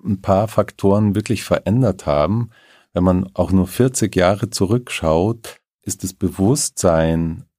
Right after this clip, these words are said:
deutlich gestiegen dafür, wie Kinder ihre Umwelt, ihre Er-, Erziehungsbedingungen erleben, wie sie das prägt, wie das auch eine Bedeutung hat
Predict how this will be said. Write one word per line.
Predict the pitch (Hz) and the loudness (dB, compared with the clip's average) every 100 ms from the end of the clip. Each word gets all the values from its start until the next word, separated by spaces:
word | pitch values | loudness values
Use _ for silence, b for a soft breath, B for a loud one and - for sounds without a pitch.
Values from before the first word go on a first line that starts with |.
| - - | -20 -2
deutlich | 95 120 143 123 - | 2 2 0 -4 -4
gestiegen | - - - 98 98 98 | -8 -8 -4 -4 0 0
dafür, | 87 87 95 - 101 101 98 101 - | 2 2 0 -2 2 4 4 0 -6
wie | - 90 101 120 | -14 -6 -6 -2
Kinder | - 117 113 | 0 2 0
ihre | 104 101 107 | 0 0 0
Umwelt, | 113 127 131 123 123 123 | 2 2 4 4 2 -2
ihre | - 101 101 | -4 -2 0
Er-, | 90 - | -2 -6
Erziehungsbedingungen | 101 - 113 123 143 - 110 117 117 120 117 117 | -8 -4 -2 0 -2 -4 -2 0 2 2 0 -2
erleben, | 101 101 104 110 113 113 101 | -2 0 0 0 0 -2 -2
wie | 95 | -2
sie | 101 | -2
das | 92 85 | -2 -4
prägt, | - - 85 110 160 - _ | -8 -2 2 2 -2 -10 _
wie | 95 | -4
das | 92 - | -4 -4
auch | - 92 90 | -2 -2 -2
eine | 92 | -4
Bedeutung | 90 - 87 107 127 156 123 | -4 -2 0 0 0 -4 0
hat | 117 120 - | 0 -2 -8